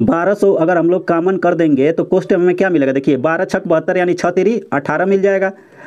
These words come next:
और प्लस यहाँ पे देखिए बारह साते चौरासी और सात चौके अट्ठाईस, यहाँ पे अट्ठाईस आ जाएगा, आ जाएगा ना। बटा में आपको क्या करना है, सौ और यही बराबर आपको कितना दे दिया गया है, तो ये उनचास अड़सठ दे दिया गया है। अब देखिए ये सौ से ये कट जाएगा,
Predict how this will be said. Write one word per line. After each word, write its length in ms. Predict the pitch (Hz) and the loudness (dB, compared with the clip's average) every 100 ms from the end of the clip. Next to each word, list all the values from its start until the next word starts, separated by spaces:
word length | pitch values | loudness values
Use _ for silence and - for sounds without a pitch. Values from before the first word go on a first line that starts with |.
| - | -6
और 80 | 156 | -4
प्लस 340 | 160 175 175 165 | 0 2 2 2
यहाँ 180 | 165 | 0
पे 80 | 180 | 0
देखिए 200 | 180 180 | 0 0
बारह 240 | 147 160 175 | 0 0 0
साते 220 | 196 190 | -2 0
चौरासी 460 | 185 180 175 208 | 0 0 0 0
और 140 | 151 156 | 0 0
सात 240 | 156 175 | 0 0
चौके 220 | 185 180 214 | 0 0 0
अट्ठाईस, 460 | - 143 147 151 | 0 -2 -2 0
यहाँ 180 | 160 147 | 2 2
पे 120 | 151 | 0
अट्ठाईस 400 | 151 147 160 180 | 0 0 -2 0
आ 80 | 190 | 2
जाएगा, 320 | 185 180 180 180 - _ _ _ _ - - | 2 2 -2 -6 -20 _ _ _ _ -16 -4
आ 60 | 156 | 0
जाएगा 180 | 185 180 | 2 2
ना। 120 | 220 349 - | -2 -4 -2
बटा 180 | 147 180 | -2 0
में 100 | 185 | 0
आपको 180 | 185 185 | 0 0
क्या 120 | 196 | 0
करना 260 | 196 160 147 | 0 0 0
है, 80 | 131 | -2
सौ 180 | 151 139 | -2 0
और 280 | - 147 | 0 2
यही 200 | 156 156 | 2 2
बराबर 300 | 190 185 185 | 2 2 0
आपको 180 | 185 190 | 0 -2
कितना 260 | 190 190 190 | -2 0 0
दे 100 | 185 | 2
दिया 160 | 185 | 0
गया 200 | 180 180 | 2 0
है, 120 | 196 - - - | 0 -4 -14 -2
तो 60 | 147 | 2
ये 160 | 175 190 - | 2 2 2
उनचास 520 | 165 165 170 190 196 | 2 2 0 0 -2
अड़सठ 420 | - 147 147 151 | -2 0 0 -2
दे 120 | 131 | -2
दिया 200 | 117 117 | 0 0
गया 160 | 113 113 | 0 0
है। 120 | 117 - - 165 | -2 -8 -8 -4
अब 100 | 175 | 0
देखिए 200 | 196 190 | 0 2
ये 140 | 185 | 0
सौ 220 | 180 165 | 0 0
से 160 | 185 185 185 190 - - | 2 2 2 2 0 2
ये 120 | 147 | 2
कट 220 | 151 147 | 2 0
जाएगा, 340 | 143 151 147 | 0 0 -2